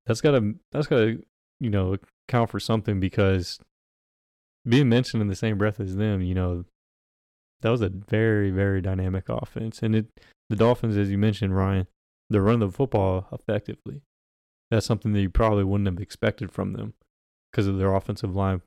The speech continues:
play in years past. And they haven't really had a running back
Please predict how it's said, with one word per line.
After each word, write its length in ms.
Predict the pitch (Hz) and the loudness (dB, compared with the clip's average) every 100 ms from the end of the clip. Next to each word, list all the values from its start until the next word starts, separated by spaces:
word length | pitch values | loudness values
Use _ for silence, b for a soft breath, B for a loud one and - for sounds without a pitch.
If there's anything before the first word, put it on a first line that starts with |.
| _ _ | _ _
play 400 | 110 101 101 95 | -4 0 0 0
in 140 | 90 | -2
years 200 | 95 95 | -2 -2
past. 460 | - 101 98 95 - _ _ _ _ - | -2 0 0 -2 -8 _ _ _ _ -2
And 80 | 113 | 2
they 60 | |
haven't 260 | 113 123 120 | 4 4 2
really 220 | 120 113 | 2 2
had 120 | 110 | 2
a 40 | 104 | 0
running 280 | 117 123 | 0 0
back 200 | 101 98 | 0 -2